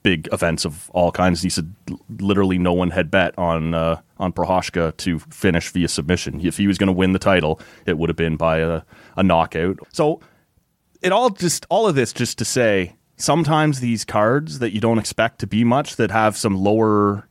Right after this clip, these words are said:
lesser names on them, not quite as much star power, still turn out to be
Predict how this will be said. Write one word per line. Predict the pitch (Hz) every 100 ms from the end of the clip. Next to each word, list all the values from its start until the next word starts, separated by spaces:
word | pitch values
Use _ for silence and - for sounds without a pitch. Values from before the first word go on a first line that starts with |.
| -
lesser | 107 - 104
names | 95 98 107 107
on | 113
them, | 123
not | 117 110
quite | - 107
as | 110
much | 110
star | - - 92
power, | 104 120 135 165 - - _ _
still | - 139 135
turn | - 113
out | 110 -
to |
be | 92 92 87 85